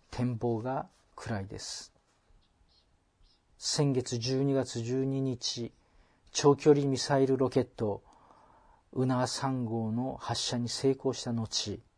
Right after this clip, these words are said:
核実験のカードまでいじっている北朝鮮との関係は、誰も予測が不可能です。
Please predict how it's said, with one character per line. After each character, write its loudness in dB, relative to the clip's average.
核 -2
実 -2
験 2
の -4
カ -2
ー -6
ド 0
ま -2
で 4
い -2
じ -2
っ -12
て -2
い 4
る -2
北 -4
朝 0
鮮 -4
と -2
の -2
関 -2
係 -2
は、 -2
誰 0
も -4
予 0
測 -4
が -4
不 -10
可 -12
能 -14
で -20
す。 -16